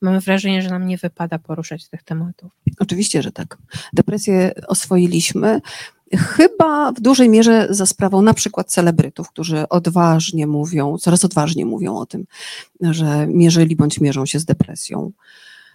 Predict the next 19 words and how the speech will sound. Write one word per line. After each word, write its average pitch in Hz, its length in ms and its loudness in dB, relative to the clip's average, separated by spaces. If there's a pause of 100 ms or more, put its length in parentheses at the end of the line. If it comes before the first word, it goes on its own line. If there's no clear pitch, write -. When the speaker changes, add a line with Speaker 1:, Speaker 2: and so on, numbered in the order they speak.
(300)
Speaker 2:
E, 175 300 -2 (160)
i 285 460 6 (320)
temat 294 300 4
depresji 269 440 2
już - 180 2 (200)
coraz 240 360 4
tak - 180 0 (100)
poważniej 196 520 4
zagościł 156 480 -6
w 170 60 -8
debacie - 360 -2
publicznej. - 720 -8 (1000)
Mm. 180 500 -6 (1000)
Na 208 180 8
pewno 247 280 0
bardzo 226 300 2
takim 208 320 0
tematem, 208 840 4 (160)
mm, 190 640 -4